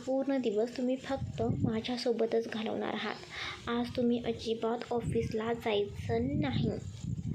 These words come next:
"का? मी का ऑफिसला जायचं नाही? काय काम आहे का तुझं महत्त्वाचं म्हणून मी घरी बसायचं?"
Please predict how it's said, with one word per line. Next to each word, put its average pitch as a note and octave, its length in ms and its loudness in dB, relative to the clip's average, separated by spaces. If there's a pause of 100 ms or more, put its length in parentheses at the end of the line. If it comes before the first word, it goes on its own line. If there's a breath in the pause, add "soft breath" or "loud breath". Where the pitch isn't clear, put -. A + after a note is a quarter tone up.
(600 loud breath)
"का? D#4 140 4 (500)
मी C#4+ 120 0
का D#4+ 180 0
ऑफिसला F4 380 2
जायचं E4 400 2
नाही? D#4+ 320 2 (580 loud breath)
काय C#4 140 2
काम C#4+ 360 0
आहे D#4 140 2
का C#4 140 2
तुझं A#3+ 300 0
महत्त्वाचं A#3+ 600 4
म्हणून C#4 180 2
मी C#4 100 4
घरी C#4 240 2
बसायचं?" C4+ 600 0